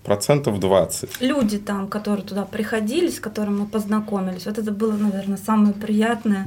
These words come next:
Speaker 1: Да,
Speaker 2: <laughs> на
Speaker 1: а,
Speaker 2: этой
Speaker 1: а
Speaker 2: выставке.
Speaker 1: так, э, там какие-то все, много каких-то непонятных компаний, которые себя предлагают. Они некрасивые, они неактуальны, у них огромные возможности и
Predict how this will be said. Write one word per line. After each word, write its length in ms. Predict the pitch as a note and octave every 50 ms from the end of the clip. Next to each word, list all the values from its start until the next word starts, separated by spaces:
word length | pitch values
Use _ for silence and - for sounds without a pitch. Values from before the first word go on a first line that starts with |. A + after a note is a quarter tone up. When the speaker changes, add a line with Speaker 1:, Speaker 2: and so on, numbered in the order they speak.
| G3+ -
Speaker 1:
Да, 300 | G2+ G2 F2+ E2 E2 -
Speaker 2:
<laughs> 40 |
на 40 | -
Speaker 1:
а, 40 | -
Speaker 2:
этой 300 | D4+ C#4+ C4 B3+ C4+ B3+
Speaker 1:
а 120 | A#3+ B3
Speaker 2:
выставке. 120 | - - -
Speaker 1:
так, 340 | - E3+ G#3+ A3 G#3+ G#3 - -
э, 340 | - - A2+ G#2+ G#2+ G#2+ G2+ G2+ G#2 - - - A#2 - -
там 200 | - D3+ D#3+ D3+
какие-то 540 | D#3+ - C#3 C#3+ - - F3 G3+ - - C#3
все, 480 | - - - - B2+ B2 A#2 A2+ G#2 G2 G2 F#2 F2+ F2+ F#2 - - - -
много 460 | F#2+ G2+ G#2+ B2 C#3+ D3 C3 A#2 G#2+
каких-то 680 | - - A2+ G#2 - A#2+ A2 - - - G#2+ G2 F#2+ - - - - - - - - - -
непонятных 840 | - G#2 G2+ - G#2+ A2 A#2 B2+ C3 C3 - B2+ A#2 A2 - - - - - - - - - -
компаний, 460 | A#2 A2+ A2 - G#2 F#2+ F#2+ G#2 G2
которые 460 | G2+ - - - - G2+ F#2+ F#2 F2
себя 560 | F2+ - - F2+ E2+ G2 F#2 E2+ D#2+ D#2+ D#2 D2+ - - -
предлагают. 800 | - F2 F#2+ F2 G2 F#2 F#2 F2+ F2 F2 F2 E2+ D#2+ E2 E2 - -
Они 340 | - F2+ F#2+ G#2 A#2+ B2+ B2
некрасивые, 960 | G#2+ G#2 G#2+ A2+ G#2+ - A#2+ A#2 A2+ - - - G2 G2 G2 F#2 F#2 F2+ F#2
они 200 | F#2+ F#2+ G2+ A2+
неактуальны, 880 | A#2 A#2+ A#2+ A#2 A#2+ - - C3 A2+ F#2 F2+ F#2+ G2+ G2+ G2+ F2+ G2 F#2+
у 80 | F2 F2+
них 280 | F#2 A2 A2+ - - -
огромные 460 | G#2 F#2 G#2+ A#2 B2 B2 A#2 A2 G#2+
возможности 840 | G#2 A2 G#2+ G#2+ G#2+ A2 A2+ A#2+ A#2 A#2+ A2+ G#2+ - - - - G#2+
и 580 | G2+ F#2+ F#2+ F#2 F#2 F#2 F#2 F#2 F#2 F2+ F2+